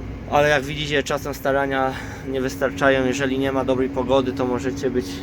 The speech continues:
najlepszymi agronomami, a i tak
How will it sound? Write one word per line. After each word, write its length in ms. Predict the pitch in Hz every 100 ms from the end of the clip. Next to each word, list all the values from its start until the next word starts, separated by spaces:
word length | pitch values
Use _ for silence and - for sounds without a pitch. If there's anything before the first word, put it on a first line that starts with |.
| -
najlepszymi 640 | 131 127 131 143 135 131
agronomami, 1040 | 120 127 131 127 127 131 127 123 131 135 135 - - - - - - - -
a 160 | 127
i 120 | 123 127
tak 400 | 147 143 -